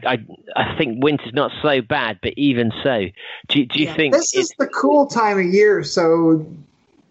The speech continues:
Speaker 2: uh, for people that are locally acclimated, this is probably the best time of year to do it.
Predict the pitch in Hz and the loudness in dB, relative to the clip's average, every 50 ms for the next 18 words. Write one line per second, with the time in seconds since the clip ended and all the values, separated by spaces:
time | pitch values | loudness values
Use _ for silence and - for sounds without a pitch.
0 | - - 220 - - 285 - 202 196 190 196 208 - - - 147 - - - 208 | -8 -4 -2 -2 -2 -2 -2 -2 -2 -2 -6 -8 -10 -10 -10 -10 -6 -2 2 2
1 | 196 190 180 - 247 262 277 269 269 240 233 226 220 214 208 208 196 190 185 175 | 2 2 2 2 4 4 4 4 4 2 2 4 4 2 4 4 4 4 4 4
2 | 170 170 180 185 202 214 208 214 196 165 160 160 156 170 185 - - - 185 160 | 6 6 6 6 4 4 4 4 4 4 4 4 2 0 0 -2 -2 -2 -2 0
3 | 160 160 156 156 156 156 156 151 160 196 196 - - 196 - - - 196 180 175 | 2 4 4 4 4 4 4 4 4 2 4 4 0 0 0 0 -2 0 0 2
4 | 170 170 160 156 151 147 170 165 156 - - - 170 160 156 156 151 151 151 151 | 2 4 4 4 2 2 2 0 0 -2 -2 0 0 2 4 4 6 6 6 6
5 | 139 131 123 139 170 170 151 - - - | 4 2 4 4 4 4 4 2 -2 -10